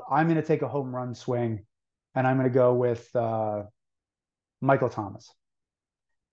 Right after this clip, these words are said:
I know he hasn't been on the field the last couple of years,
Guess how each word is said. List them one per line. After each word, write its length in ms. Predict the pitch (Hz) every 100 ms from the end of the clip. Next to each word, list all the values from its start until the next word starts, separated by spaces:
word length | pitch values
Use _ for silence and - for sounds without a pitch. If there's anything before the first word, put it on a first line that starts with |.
| _ _ _ _ _
I 100 | 131
know 180 | 131 160
he 80 | 170
hasn't 280 | 165 160 156
been 100 | 160
on 120 | 170
the 60 | 180
field 440 | 156 139 131 127 143
the 80 | 127
last 300 | 123 123 120
couple 180 | 156 170
of 60 | 156
years, 400 | 120 113 -